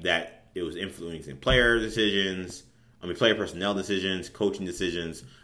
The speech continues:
Uh, you know, Mike Woodson was represented by C A A. The best players were represented by C A A. Um, some of the guys they were bringing in, all the guys they, they brought in also were all repping C A A. And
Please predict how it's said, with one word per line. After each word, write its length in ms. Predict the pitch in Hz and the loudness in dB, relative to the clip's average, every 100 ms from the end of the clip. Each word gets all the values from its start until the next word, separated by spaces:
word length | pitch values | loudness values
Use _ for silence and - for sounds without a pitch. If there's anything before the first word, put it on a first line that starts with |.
| - | -8
Uh, 160 | 78 64 | -6 -4
you 80 | 85 | -6
know, 100 | 80 | -2
Mike 200 | 101 104 | 0 4
Woodson 260 | 104 104 | 2 2
was 100 | 87 | -2
represented 340 | 90 85 87 80 | -2 -2 -4 -2
by 80 | |
C 160 | 78 90 | -2 -2
A 260 | 80 76 73 | -2 -2 -6
A. 20 | |
The 120 | 71 | -4
best 240 | 71 90 | -2 0
players 240 | - 113 95 | 4 4 4
were 60 | |
represented 340 | 90 82 85 80 | 0 -2 -4 -4
by 100 | 73 | -6
C 240 | - 85 | -4 -6
A 380 | 78 69 65 62 - _ - - - | -4 -6 -8 -12 -16 _ -20 -20 -12
A. 40 | |
Um, 460 | 76 73 73 69 - - _ _ | -8 -6 -8 -10 -14 -20 _ _
some 180 | - 117 | -10 -2
of 60 | 101 | 2
the 60 | |
guys 200 | 95 92 | 6 6
they 60 | 92 | 4
were 100 | 90 | 0
bringing 320 | 90 98 95 | 0 0 2
in, 260 | 110 98 - | 4 2 0
all 260 | 90 98 | -2 0
the 80 | 101 | 2
guys 240 | 92 90 | 4 2
they, 80 | 87 | 2
they 260 | 87 78 85 | -4 -2 -2
brought 240 | 85 92 | 0 0
in 180 | 92 85 | 0 -2
also 400 | - 82 87 87 | -6 -6 -4 -4
were 140 | 80 | -2
all 360 | 80 78 73 - - | -4 -6 -8 -18 -10
repping 380 | 80 82 80 71 - - | -4 -4 -4 -8 -14 -20
C 280 | - - 78 | -12 -6 -4
A 200 | 71 76 | -4 -6
A. 180 | 71 - _ - _ _ _ _ - | -8 -14 _ -20 _ _ _ _ -10
And 600 | 71 71 71 69 71 | -6 -4 -6 -6 -10